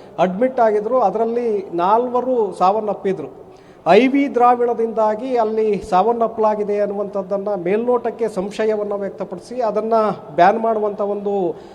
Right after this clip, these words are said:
ನಿರ್ಧಾರವನ್ನು ಕೂಡ ಸರ್ಕಾರ ತೆಗೆದುಕೊಂಡಿತ್ತು. ಜೊತೆಗೆ ಆ ದ್ರಾವಣದ ಪರೀಕ್ಷೆಗೆ, ಆ, ಸ್ಥಳೀಯ ಮಟ್ಟದಲ್ಲೂ ಕೂಡ ಪರೀಕ್ಷೆಯನ್ನ ಮಾಡಿ ಅದರಲ್ಲಿ,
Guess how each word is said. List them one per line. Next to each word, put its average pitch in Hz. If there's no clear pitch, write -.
ನಿರ್ಧಾರವನ್ನು 214
ಕೂಡ 208
ಸರ್ಕಾರ 196
ತೆಗೆದುಕೊಂಡಿತ್ತು. 190
ಜೊತೆಗೆ 226
ಆ 233
ದ್ರಾವಣದ 220
ಪರೀಕ್ಷೆಗೆ, 220
ಆ, 175
ಸ್ಥಳೀಯ 240
ಮಟ್ಟದಲ್ಲೂ 233
ಕೂಡ 226
ಪರೀಕ್ಷೆಯನ್ನ 220
ಮಾಡಿ 214
ಅದರಲ್ಲಿ, 220